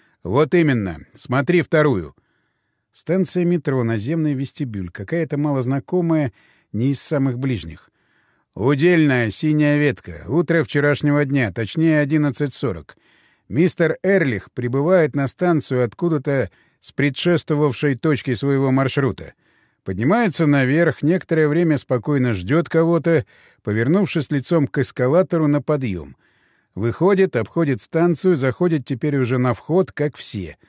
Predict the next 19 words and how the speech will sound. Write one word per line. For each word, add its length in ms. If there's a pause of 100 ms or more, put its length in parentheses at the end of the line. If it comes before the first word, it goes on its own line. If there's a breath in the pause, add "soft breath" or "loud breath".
(440 soft breath)
Ждет 360
еще 380
около 240
минуты, 480
оглядываясь 640
в 40
разные 380
стороны, 560 (480 soft breath)
затем 400
достает 500
два 220
автоматических 840
пистолета 680
и 120
открывает 640
огонь. 380 (600)
По 80
кому-то 360
конкретно?» 640